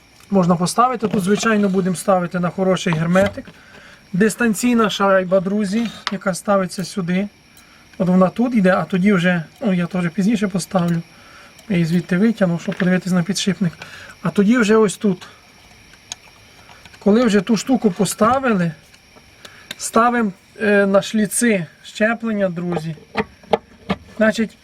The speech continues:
маховик в нас, е, перепрошую, щеплення в нас заходить в сальник. Тут ущільнюємо все гарно. І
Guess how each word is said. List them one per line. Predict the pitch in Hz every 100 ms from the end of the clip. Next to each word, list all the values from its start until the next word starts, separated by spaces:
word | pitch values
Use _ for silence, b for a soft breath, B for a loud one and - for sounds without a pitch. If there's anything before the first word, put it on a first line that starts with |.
| _ -
маховик | 190 196 208 220 240 185
в | 196
нас, | 202 175 - -
е, | 175
перепрошую, | - 190 180 208 - 202 170
щеплення | - 220 202 190 190
в |
нас | 202 185
заходить | 180 175 202 185
в |
сальник. | - 202 233 226 185 b b b b
Тут | 233 208
ущільнюємо | 190 - 233 254 254 208
все | - - 180 156 - 170
гарно. | 180 175 156 160 - _ b b b b b b b b - -
І | 254 277